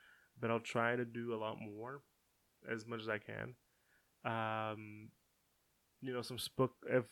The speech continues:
there's a book that I feel like you guys should check out, you know, I'm gonna talk about that. But until then,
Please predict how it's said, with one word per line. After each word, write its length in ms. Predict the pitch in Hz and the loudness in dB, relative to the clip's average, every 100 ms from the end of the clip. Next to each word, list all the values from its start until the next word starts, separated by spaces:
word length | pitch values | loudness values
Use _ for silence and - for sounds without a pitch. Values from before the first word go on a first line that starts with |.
| - | 6
there's 160 | 135 | 8
a 60 | 131 | 6
book 320 | 120 117 131 | 4 2 2
that 100 | 135 | 2
I 60 | 127 | 2
feel 200 | 135 127 | 2 0
like 120 | 120 | -2
you 180 | 110 117 | -4 -2
guys 120 | 120 | -2
should 80 | 113 | -2
check 240 | - 110 | -6 -4
out, 240 | 117 120 123 _ _ _ - | -2 -2 -4 _ _ _ -12
you 100 | 117 | -8
know, 80 | 107 | -8
I'm 100 | 110 | -8
gonna 120 | 107 | -6
talk 220 | 107 104 | -2 -2
about 240 | 107 104 | -4 -8
that. 160 | - 107 | -8 -6
But 100 | - | -4
until 320 | 113 113 147 143 | -4 2 6 6
then, 380 | 120 113 113 | 6 4 -2